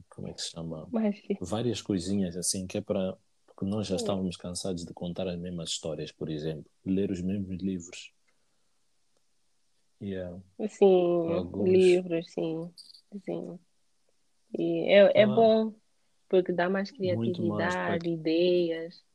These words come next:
Speaker 1: para os que têm
Speaker 2: É.
Speaker 1: filhos, por exemplo,
Speaker 2: É
Speaker 1: já
Speaker 2: um
Speaker 1: na escola,
Speaker 2: é.
Speaker 1: o governo mandou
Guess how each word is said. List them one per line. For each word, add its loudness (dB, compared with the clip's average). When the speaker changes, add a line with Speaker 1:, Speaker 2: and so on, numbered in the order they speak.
Speaker 1:
para -2
os -6
que -6
têm -4
Speaker 2:
É. -
Speaker 1:
filhos, -2
por -6
exemplo, -2
Speaker 2:
É 6
Speaker 1:
já 4
Speaker 2:
um 0
Speaker 1:
na -8
escola, -6
Speaker 2:
é. -20
Speaker 1:
o -10
governo -6
mandou -6